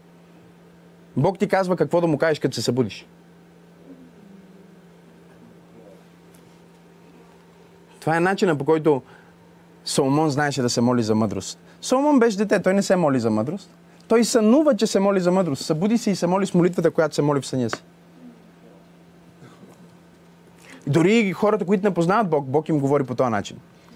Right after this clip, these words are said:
В мислите им. Има мисли, които Бог ти изпраща, които ти се чудиш: „Как мога да мисля за това?“ Аха.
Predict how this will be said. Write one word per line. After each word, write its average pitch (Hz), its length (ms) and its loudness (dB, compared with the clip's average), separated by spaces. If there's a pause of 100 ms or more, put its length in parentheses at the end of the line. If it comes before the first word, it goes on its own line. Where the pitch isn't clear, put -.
(340)
В 170 200 0
мислите 330 400 4
им. 101 140 -4 (1040)
Има 247 160 6
мисли, 277 340 4
които 285 220 4
Бог 226 240 0
ти 262 80 2
изпраща, 240 420 -2
които 220 200 0
ти 262 80 2
се 226 120 -2
чудиш: 208 280 -2
„Как 226 240 -4
мога 208 200 2
да 170 60 4
мисля 180 220 0
за 147 120 -2
това?“ 127 180 -4 (320)
Аха. 156 400 -2